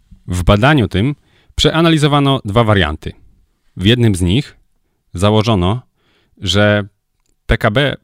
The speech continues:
per capita, czyli poziom produkcji gospodarczej przypadający na jednego mieszkańca, pozostawałby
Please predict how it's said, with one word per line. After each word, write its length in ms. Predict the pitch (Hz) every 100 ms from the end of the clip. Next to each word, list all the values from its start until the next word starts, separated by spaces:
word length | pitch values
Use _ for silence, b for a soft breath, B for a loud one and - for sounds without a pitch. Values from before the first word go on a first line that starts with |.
| _
per 180 | 113 107
capita, 480 | 107 110 85 80 - - _ _ _ _ _ -
czyli 400 | 95 87 82 76 _ _ _ _ _
poziom 200 | - 95
produkcji 400 | 87 98 120 -
gospodarczej 600 | 92 85 85 82 - 73
przypadający 800 | - - 92 92 95 98 - 80 - _ _ _
na 100 | 90
jednego 280 | 90 90 85
mieszkańca, 560 | 85 - 90 85 78 - b b b b b b b
pozostawałby 760 | - 104 101 120 104 98 98